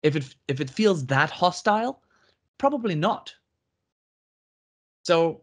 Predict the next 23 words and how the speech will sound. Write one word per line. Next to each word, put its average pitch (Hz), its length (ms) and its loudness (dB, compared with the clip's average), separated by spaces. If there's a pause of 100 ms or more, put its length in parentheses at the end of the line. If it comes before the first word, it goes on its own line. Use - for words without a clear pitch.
we've 147 260 -4
diminished 226 480 2
his 165 380 -4
need 190 320 0
for 190 160 -2
security. 175 580 2
He 185 140 2
doesn't 262 240 0
really 226 220 2
feel 202 240 2
secure. 175 540 0
He 151 80 4
doesn't 196 220 -2
feel 170 220 0
seen. 185 640 0 (840)
So 190 140 2
why 226 260 6
would 302 180 4
he 240 280 0
partake 208 760 -2
in 156 140 -2
any 175 180 -2
other 160 420 0